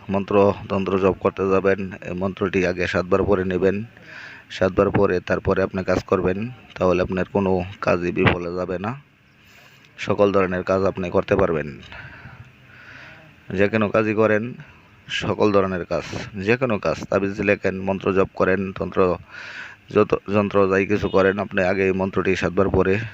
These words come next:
পানিতে ফু দিয়ে ওদে-, ওই যন্ত্রতন্ত্রের উপরে ফু দিবেন, এমনকি কিছু পানি খেয়ে ফেলবেন।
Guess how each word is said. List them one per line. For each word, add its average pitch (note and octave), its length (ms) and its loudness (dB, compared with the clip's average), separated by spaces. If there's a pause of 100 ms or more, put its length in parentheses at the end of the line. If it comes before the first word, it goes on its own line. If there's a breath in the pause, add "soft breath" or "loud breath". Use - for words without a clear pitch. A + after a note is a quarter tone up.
(200 loud breath)
পানিতে F#2 360 0
ফু F#2+ 200 2
দিয়ে G2 340 -6 (160)
ওদে-, F#2 260 -6 (140)
ওই F2+ 380 -2
যন্ত্রতন্ত্রের F#2+ 720 0
উপরে F#2 360 2
ফু F#2 200 4
দিবেন, F#2 440 -4
এমনকি F2+ 300 -8
কিছু F#2 220 -6
পানি F2+ 260 -4
খেয়ে F#2+ 220 0
ফেলবেন। F#2+ 480 0